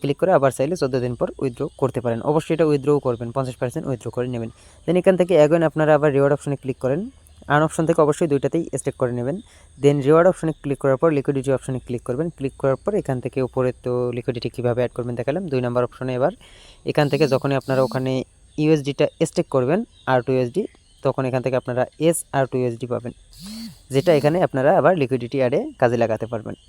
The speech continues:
Then এখান থেকে আপনারা কী করবেন, সোয়াপ দেখাইলাম, তারপর লিকুইডিটি এবং স্টেক, এই তিনটা ফিচার আপনারা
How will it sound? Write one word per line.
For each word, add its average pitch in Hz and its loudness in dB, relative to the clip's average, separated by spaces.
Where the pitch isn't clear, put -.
Then 156 0
এখান 185 4
থেকে 170 0
আপনারা 139 0
কী 147 0
করবেন, 135 -2
সোয়াপ 139 2
দেখাইলাম, 135 0
তারপর 120 2
লিকুইডিটি 143 0
এবং 147 4
স্টেক, - -6
এই 151 2
তিনটা 165 2
ফিচার 156 0
আপনারা 147 0